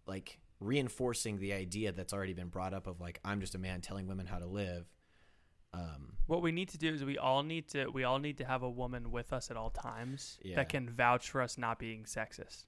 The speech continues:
Speaker 2: And that is
Speaker 1: Yes.
Speaker 2: known as a wife.
Speaker 1: Working on it.
Speaker 2: <laughs>
Speaker 1: Um, it's going great. Uh, the, yeah, so it's like I, I had two options in that moment. I could either spend the rest of my day replying to people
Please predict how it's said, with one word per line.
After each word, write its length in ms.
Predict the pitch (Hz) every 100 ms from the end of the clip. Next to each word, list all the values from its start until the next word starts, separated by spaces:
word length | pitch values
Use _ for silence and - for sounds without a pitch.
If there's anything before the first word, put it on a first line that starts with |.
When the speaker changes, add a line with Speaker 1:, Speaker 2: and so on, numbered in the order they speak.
| -
Speaker 2:
And 120 | 131
that 140 | 147
is 100 | 139
Speaker 1:
Yes. 60 | 120
Speaker 2:
known 340 | 120 117 117 -
as 160 | 127
a 80 | 135
wife. 480 | 127 143 131 - - - - _ _ - - - - _ -
Speaker 1:
Working 280 | - 92 87
on 200 | 87 87
it. 720 | - - - - 185 - 185
Speaker 2:
<laughs> 100 | -
Speaker 1:
Um, 480 | 202 113 107 101 95 - - - -
it's 120 | -
going 220 | - 95 90
great. 280 | 98 95 - - - - - -
Uh, 380 | 110 104 95 90 - - - - -
the, 580 | 104 107 107 104 101 98 - _ _ _ _ _ _ - - _ _ _ _ _ _ _ _ _ -
yeah, 180 | 151 101
so 260 | - 147
it's 160 | 139 -
like 260 | 123 - -
I, 100 | 110 110 117
I 60 |
had 200 | 113 123
two 180 | - 127
options 320 | 120 - 101
in 80 | 101
that 140 | 98
moment. 280 | 95 110 90
I 60 | 98
could 140 | 101 -
either 280 | 107 113 95
spend 300 | - 110 104
the 120 | 95
rest 320 | 85 104 -
of 100 | 110
my 140 | 107
day 260 | 92 92 95
replying 480 | 92 - 87 90 95
to 100 | 107
people 480 | - 107 123 131